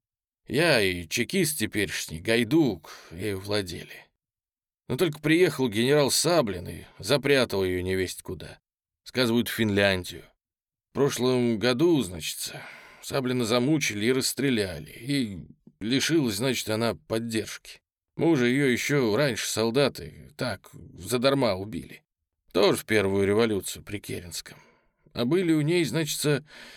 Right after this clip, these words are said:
вещи, квартирная обстановка на складе. Знал я про это. И вот сговорился я со Шлосбергом, и отдали мы приказ от В Ч К,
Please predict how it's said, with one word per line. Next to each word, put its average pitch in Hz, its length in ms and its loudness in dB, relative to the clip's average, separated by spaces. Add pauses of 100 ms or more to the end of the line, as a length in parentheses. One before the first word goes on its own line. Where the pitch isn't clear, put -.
(300)
вещи, 117 840 2 (160)
квартирная 135 580 2
обстановка 117 840 0
на 104 120 0
складе. 95 720 -4 (260)
Знал 147 360 -2
я 73 120 -8
про - 220 -14
это. - 240 -20 (760)
И - 60 0
вот 190 160 6
сговорился 156 640 2
я 151 140 2
со 113 180 -2
Шлосбергом, 117 920 0
и 123 240 -4
отдали 120 600 2
мы 131 280 0
приказ 123 720 0
от 98 240 -8
В 110 160 -2
Ч 101 180 -4
К, 180 380 2